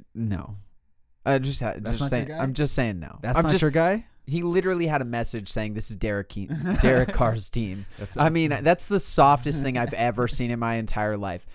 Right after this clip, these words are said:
Speaker 1: If I'm going to compete for a position, am I gonna be like, "Hey, hey, Nader, you
Speaker 2: Yeah.
Speaker 1: know, I, I would really like to be the host here, but
Speaker 2: Uh-huh.
Speaker 1: I know, I know I'm gonna write a letter and make sure everyone knows you, you're the main host." You know what I
Speaker 2: Sure,
Speaker 1: mean? That's the
Speaker 2: yeah.
Speaker 1: softest thing I've ever heard in my life.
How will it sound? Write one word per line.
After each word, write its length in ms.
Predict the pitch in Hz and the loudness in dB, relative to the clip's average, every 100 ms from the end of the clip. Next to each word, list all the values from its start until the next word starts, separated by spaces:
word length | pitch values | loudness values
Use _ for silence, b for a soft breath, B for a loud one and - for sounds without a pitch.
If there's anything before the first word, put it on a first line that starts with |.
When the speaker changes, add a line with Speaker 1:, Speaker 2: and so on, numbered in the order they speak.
| b | b
Speaker 1:
If 120 | 123 | -2
I'm 180 | 165 185 | 0 2
going 300 | 151 156 160 | 2 2 0
to 60 | 156 | 2
compete 460 | 143 - 135 143 | 4 8 8 6
for 160 | - 135 | 2 0
a 40 | |
position, 440 | 110 120 127 131 127 | 2 2 0 -2 -4
am 100 | 123 | -4
I 60 | |
gonna 120 | 123 | -6
be 80 | 123 | -4
like, 120 | 127 | -6
"Hey, 240 | 151 170 107 - - - - - | -4 -8 -10 -16 -20 -20 -20 -12
hey, 80 | |
Nader, 300 | 127 123 104 - | -8 -8 -8 -8
you 100 | 117 | -8
Speaker 2:
Yeah. 40 | 104 | -6
Speaker 1:
know, 80 | 101 - | -8 -6
I, 60 | 117 104 | -8 -6
I 80 | - | -6
would 140 | 123 | -6
really 220 | 104 107 107 | -4 -4 -4
like 160 | 98 | -6
to 80 | - | -8
be 120 | 98 95 | -10 -10
the 200 | - 98 | -10 -10
host 460 | 101 107 139 - | -8 -8 -8 -10
here, 180 | - 139 | -8 -6
but 120 | 139 120 | -4 -2
Speaker 2:
Uh-huh. 80 | |
Speaker 1:
I 20 | 127 | -2
know, 240 | 143 131 - b b b b - | -2 -4 -6 b b b b -16
I 80 | 147 | -8
know 220 | 151 139 | -4 -4
I'm 140 | - 143 | -4 0
gonna 160 | 156 | 0
write 180 | 131 123 | 4 4
a 60 | 113 | 2
letter 200 | 107 104 | 0 -2
and 100 | 101 | -4
make 120 | 101 | -8
sure 140 | - 107 | -6 -8
everyone 280 | 98 101 | -6 -8
knows 220 | 101 92 - | -6 -8 -10
you, 80 | - b b | -16 b b
you're 180 | 147 135 | -4 -2
the 100 | 117 | -4
main 360 | 101 82 78 | -6 -8 -8
host." 460 | 113 - - - - | -10 -12 -12 -16 -8
You 100 | - | 0
know 60 | 147 | 2
what 40 | |
I 20 | |
Speaker 2:
Sure, 40 | 170 | 2
Speaker 1:
mean? 120 | 185 | 2
That's 180 | 202 - | 0 -2
the 60 | |
Speaker 2:
yeah. 60 | 247 | -4
Speaker 1:
softest 460 | - 196 175 175 - | 2 2 2 -4 -8
thing 140 | 185 | -6
I've 140 | 170 165 | -6 -4
ever 180 | 160 | -2
heard 120 | 170 170 | 0 0
in 60 | |
my 100 | 175 | 0
life. 140 | 175 | 0